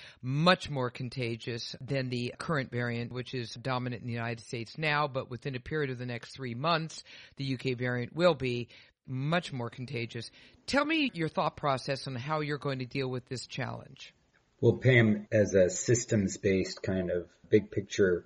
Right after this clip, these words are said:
Speaker 2: quality and safety perspective, I would say the teams need to visit what they do. They need to build out their structure of dealing with day-to-day operations. Like, it should be very codified,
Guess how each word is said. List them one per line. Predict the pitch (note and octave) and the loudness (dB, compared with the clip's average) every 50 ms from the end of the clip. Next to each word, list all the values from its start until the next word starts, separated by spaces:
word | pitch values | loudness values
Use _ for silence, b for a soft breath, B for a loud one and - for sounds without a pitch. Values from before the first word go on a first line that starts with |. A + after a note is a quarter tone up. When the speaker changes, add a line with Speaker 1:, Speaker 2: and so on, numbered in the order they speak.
| _ _ | _ _
Speaker 2:
quality | - - G2+ G2+ G2+ G2 F#2 F2+ | 4 8 8 10 10 8 6 4
and | F2+ E2+ E2 | 2 0 -2
safety | - - F#2 F#2 F#2 - - G#2 | -2 0 0 0 0 0 -2 -2
perspective, | G2+ - G#2 G2+ - - A#2 A2 G#2+ - - G#2 F#2+ F#2 | 0 2 0 -2 4 4 4 4 6 6 4 4 4 6
I | G2+ G#2 | 4 8
would | G#2 G#2 F#2+ | 8 8 6
say | - - G2 F#2+ F2+ F2 F2 F2 - b b b b b b b b b | 6 2 2 4 4 4 2 2 0 b b b b b b b b b
the | - G#2+ | -2 -2
teams | G2+ - - B2+ B2 B2+ A#2 B2 A#2+ | 0 2 2 4 4 4 2 4 4
need | A2+ A2 F#2 | 4 6 6
to | G2 | 6
visit | F2+ F#2+ G2+ G2+ G2+ G2+ F#2+ | 6 6 4 6 4 4 6
what | F#2+ F#2+ F2+ - | 6 4 4 2
they | - F2 E2 | -2 -2 -2
do. | D2+ - F#2+ G2 G2 G2 G2+ G2+ G2 - b b b - | -2 0 0 2 2 2 2 0 -4 -10 b b b -2
They | F#2+ F#2+ | 2 2
need | G2+ G2+ G2+ G#2 - | 2 2 2 -2 -2
to | - G2 F2 | -2 -2 -2
build | - - G2 G2 G2+ G2 F2+ G2 | 0 2 4 4 4 4 4 4
out | F#2 F2 F2 E2+ - - G#2+ F#2+ | 2 2 2 -2 -4 -6 -6 0
their | F#2+ F2+ E2+ E2+ | 2 2 2 2
structure | E2+ - - - - G2 F#2 - - - F#2+ F2+ F2 E2+ | 0 -2 -4 2 2 2 2 2 -2 0 2 2 4 4
of | E2+ F2 E2 - - - - - G#2+ | 2 0 -2 -6 -12 -18 -8 -6 -6
dealing | G2 - G#2 G2+ G2 F#2+ F#2+ F#2 F2 F2 F2+ F2+ - | -2 2 4 4 4 4 2 2 0 -2 -4 -6 -4
with | F2+ F2 F2 F2+ F2+ - G#2 F2+ - | -2 0 0 0 -2 -4 -8 -8 -2
day-to-day | - A2 G#2 G2+ G#2 G#2 G2 - F#2+ F#2 G2 G2 | 4 6 6 6 6 4 2 4 4 6 6 6
operations. | - G2 G2+ G2 - A2 G#2 G2+ G2 G2 - A#2+ A#2 A#2 G#2+ - G2 | 4 2 -2 -2 0 2 4 4 4 2 0 0 0 0 0 0 0
Like, | F2+ F2+ - | 0 2 0
it | G2 G2 | -4 -2
should | - A2+ A2 | -2 -2 0
be | G2+ G2+ | 0 2
very | F#2 G2 G2 F#2+ F2+ F2 | 4 4 4 6 4 2
codified, | F2+ - - F2+ F#2 F2+ - - - F2+ F2 F2 E2+ E2 E2 - | 0 -2 -4 -2 0 0 -2 -2 -4 -4 -2 0 0 0 0 0